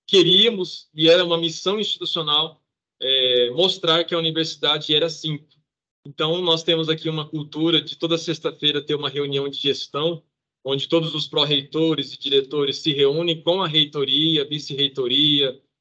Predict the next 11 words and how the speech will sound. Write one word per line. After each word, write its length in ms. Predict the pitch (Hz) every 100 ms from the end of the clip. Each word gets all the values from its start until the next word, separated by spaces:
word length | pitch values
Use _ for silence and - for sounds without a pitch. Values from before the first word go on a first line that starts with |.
| _
auditoria, 800 | 131 127 - 135 127 143 139 139
corregedoria, 840 | 139 139 131 135 127 123 143 139
todo 180 | 160 160
mundo 160 | 165
se 140 | 160 160
reúne 340 | 143 143 147
numa 240 | 139 139 135
sala 520 | - 131 143 139 143 143 _ _
aqui 240 | 127 151
na 80 | 143
reitoria 720 | 139 135 160 147 156 160 160